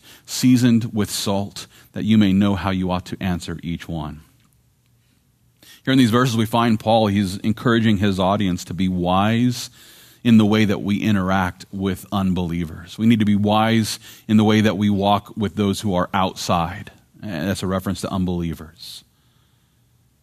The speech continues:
And the reason we need to be wise about this is because we need to redeem the time that we have.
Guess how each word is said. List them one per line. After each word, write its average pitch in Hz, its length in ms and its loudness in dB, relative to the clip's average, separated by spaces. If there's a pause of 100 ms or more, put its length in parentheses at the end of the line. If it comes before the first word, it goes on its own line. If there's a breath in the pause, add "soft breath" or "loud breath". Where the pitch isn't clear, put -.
(800)
And 123 140 4
the 123 60 6
reason 143 260 4
we 123 100 6
need 123 120 6
to 113 80 2
be 110 80 4
wise 113 380 2
about 95 320 0
this 92 300 -4
is 98 140 -6
because 104 240 0
we 104 80 0
need 110 140 4
to 98 80 2
redeem 101 540 2
the 92 100 -2
time 101 400 -2
that 90 120 -4
we 85 140 -8
have. 82 640 -8